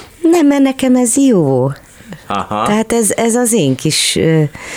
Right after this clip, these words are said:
Speaker 1: ez az én kis belső titkos kertem. Tehát ezt nem másnak csinálom, tehát nem, ö, azt is sokszor mondják, hogy miért nem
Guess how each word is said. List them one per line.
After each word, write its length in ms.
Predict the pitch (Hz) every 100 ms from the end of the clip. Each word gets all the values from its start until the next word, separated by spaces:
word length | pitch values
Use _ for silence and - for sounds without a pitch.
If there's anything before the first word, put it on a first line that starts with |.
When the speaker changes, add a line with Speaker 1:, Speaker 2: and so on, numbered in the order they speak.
| - - -
Speaker 1:
ez 180 | - 170
az 140 | 175
én 140 | 151 135
kis 320 | - - -
belső 400 | 139 123 - 135
titkos 480 | 123 123 - 127 -
kertem. 760 | 120 117 120 - - 127 143 - - -
Tehát 200 | 165 165
ezt 160 | 190 240
nem 160 | 185
másnak 640 | 151 139 135 127 - 139 -
csinálom, 680 | - 135 135 135 135 131 131
tehát 240 | 143 139
nem, 360 | 165 151 143 123 - - - -
ö, 260 | - 139 135
azt 180 | 117 -
is 100 | 143
sokszor 400 | - 139 - 147
mondják, 240 | 143 139 139
hogy 140 | 151
miért 160 | 156 135
nem 160 | 135